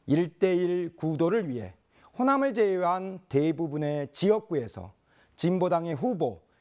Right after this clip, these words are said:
육십사 명이 사퇴했습니다. 진보당의 헌신과 결단으로 이번 총선에서 민주당을 비롯해 야권 승리의 토대를 만들었습니다. 진보당의 진심을 알아봐 주신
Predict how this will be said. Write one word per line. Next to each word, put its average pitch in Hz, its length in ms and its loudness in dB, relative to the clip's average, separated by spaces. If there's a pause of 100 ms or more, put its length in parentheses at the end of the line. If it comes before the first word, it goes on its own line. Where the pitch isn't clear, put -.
(120)
육십사 156 760 0
명이 202 560 -4
사퇴했습니다. 113 1000 -8 (680)
진보당의 226 460 2
헌신과 220 880 0
결단으로 170 840 -2 (280)
이번 156 280 2
총선에서 175 800 -4 (320)
민주당을 208 600 0
비롯해 170 680 -2 (340)
야권 160 800 0
승리의 233 720 0 (140)
토대를 196 640 -2
만들었습니다. 110 920 -4 (560)
진보당의 151 560 0
진심을 185 880 -2
알아봐 139 400 2
주신 131 440 -6